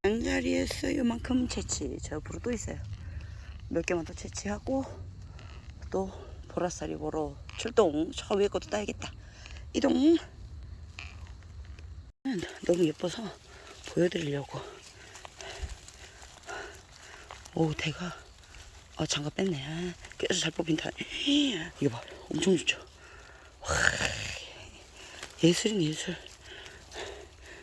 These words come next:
이 안에 뿌리 봐. 보이죠, 뿌리 하얗게.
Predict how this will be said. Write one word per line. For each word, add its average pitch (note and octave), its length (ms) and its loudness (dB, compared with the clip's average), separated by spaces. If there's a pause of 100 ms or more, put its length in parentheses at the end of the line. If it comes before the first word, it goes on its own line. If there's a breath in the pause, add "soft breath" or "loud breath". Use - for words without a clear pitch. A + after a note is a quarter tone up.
(160 loud breath)
이 F#3 60 10
안에 F#3+ 200 8
뿌리 A3+ 240 -2
봐. F3 80 -4 (1600 loud breath)
보이죠, D#3+ 260 2
뿌리 - 180 -2
하얗게. D#3+ 340 -4